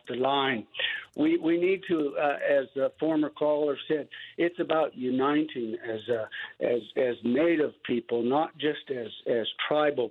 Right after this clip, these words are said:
people. You know, we, we're so separated by the Bureau of Indian Affairs in many ways separates us. We're Plains tribes, we're Pueblo tribes, we're, we're, you know, Alaskan corporations. We're, we need to unify our voices. This is,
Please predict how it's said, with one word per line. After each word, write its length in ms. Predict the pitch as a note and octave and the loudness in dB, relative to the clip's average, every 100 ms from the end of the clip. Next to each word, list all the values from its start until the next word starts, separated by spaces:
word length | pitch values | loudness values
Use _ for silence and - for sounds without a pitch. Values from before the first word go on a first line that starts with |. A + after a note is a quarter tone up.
| - | -2
people. 340 | B2 - A2+ | -4 -4 -6
You 160 | A#2 B2 | -2 0
know, 140 | B2+ | 2
we, 220 | B2+ B2+ | 2 0
we're 220 | A#2+ A#2+ B2 - | 0 -6 -4 0
so 160 | D3+ D#3 | 2 2
separated 640 | E3+ E3 - C#3+ C#3 B2 A2+ | 0 0 0 0 0 -4 0
by 200 | C3 B2 | 0 0
the 120 | A2+ - - - - B2 | -6 -10 -10 -12 -12 -2
Bureau 280 | D3 E3 D#3+ | 2 4 2
of 100 | D#3 | 2
Indian 300 | F#3 F#3 C#3+ | 2 2 -2
Affairs 380 | B2+ B2+ B2 A#2 | -6 -6 -6 -6
in 120 | B2 | -2
many 300 | C3 C#3+ C3 | 0 2 2
ways 220 | B2 A#2+ A#2 - | 0 0 -2 0
separates 640 | C3+ - A#2+ A#2 A2+ - | 0 0 0 0 -2 -6
us. 140 | A2 - | -6 -4
We're 120 | A2+ G#2+ | -6 -2
Plains 440 | - C3 C3 B2+ A#2 - | 0 2 2 2 -2 -4
tribes, 380 | C3+ B2 A#2+ A2 | -2 0 -2 -4
we're 140 | A2+ A2 - | -4 -4 -2
Pueblo 420 | C3+ C3 A#2+ A2 - | 0 0 -2 -4 -2
tribes, 360 | B2+ A#2+ A#2 - | 0 0 -2 -2
we're, 140 | B2 A#2 - - - - - | -2 -2 -4 -6 -6 -4 -2
we're, 240 | B2 B2 | 0 2
you 80 | B2+ | 2
know, 180 | B2 A2+ | 2 2
Alaskan 560 | A#2+ C3+ C3 - A#2+ | 2 2 -2 -4 -4
corporations. 920 | - C3+ C3 B2 B2+ C#3 C#3+ - A#2+ C3 | 0 0 0 0 2 2 0 -2 -4 0
We're, 140 | D3+ - - - - | -2 -2 -18 -16 -2
we 160 | D3 | 2
need 260 | D#3 F3 F3 | 4 2 0
to 80 | B2 | -4
unify 680 | A#2+ B2+ E3+ E3+ E3 D3+ C#3 | -4 0 2 0 0 2 2
our 220 | C3+ A#2 | 0 -2
voices. 480 | C3 D#3+ F3 A#2+ A2 | 2 2 0 -6 -2
This 140 | E3+ F3+ | -2 -2
is, 140 | D3+ | -6